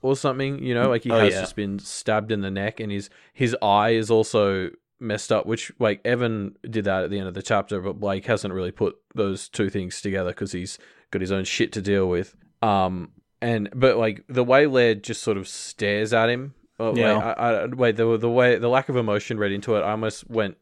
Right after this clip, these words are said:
Speaker 1: rather than shock, I went with Laird just being <sighs> indignant, I guess is the word I want. <laughs>
Speaker 2: Which, I don't know, Laird, like, there's a time and a place for that.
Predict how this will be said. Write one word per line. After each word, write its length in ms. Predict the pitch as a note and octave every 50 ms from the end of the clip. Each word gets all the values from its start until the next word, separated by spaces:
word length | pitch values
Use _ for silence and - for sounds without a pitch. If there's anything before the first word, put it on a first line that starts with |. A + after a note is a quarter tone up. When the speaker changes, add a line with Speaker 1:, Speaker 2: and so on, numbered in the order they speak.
| _ _
Speaker 1:
rather 360 | B2 A2+ A2 A2 A2 A2 A2
than 160 | G#2 G2+ G2+ G2
shock, 340 | - - - G#2 G2 - G#2+
I 60 | G2
went 180 | G2 G2 C#2+ -
with 140 | F#2+ F#2+
Laird 300 | F#2+ F#2 G2 F#2 F#2+ F2+
just 220 | - G2+ G#2 - -
being 400 | G2 F#2+ F#2 F2+ F2+ F2 D#2 - _ _ _ _ _ _ -
<sighs> 60 | - - - - - - - -
indignant, 680 | - A2+ G#2+ G2+ G2 G#2+ G#2+ A2 B2+ D3 E3 F#3+ F#3 - _ _
I 100 | - D3+
guess 440 | C#3+ - - B2+ D3 E3+ E3 - -
is 120 | F3 E3 -
the 120 | E3 D#3+
word 280 | D#3 D#3+ E3+ F3 F3+ F3
I 100 | F3 E3+
want. 360 | D3+ D#3 F3+ G#3 A3+ F#3 - - - -
<laughs> 640 | - - - - - D#4+ - _ - - - _ _
Speaker 2:
Which, 440 | G#3+ F#3+ - - - - - - - _ - - -
I 100 | F3+ F3+
don't 140 | D#3+ C3+
know, 200 | C3 C3 A#2+ A2 G#2 - _
Laird, 400 | - A2+ G#2+ G#2 G2+ G#2 G2 -
like, 400 | A2+ G#2 G#2 G2+ - - - F2 - - - - -
there's 160 | - A#2+ - C#3+
a 40 |
time 260 | B2+ - E3+ D#3+ D3+ D3+
and 100 | C3 B2
a 40 |
place 360 | - - - C3 B2 B2 - -
for 140 | - A#2 A2
that. 440 | - B2+ A#2 - - - - -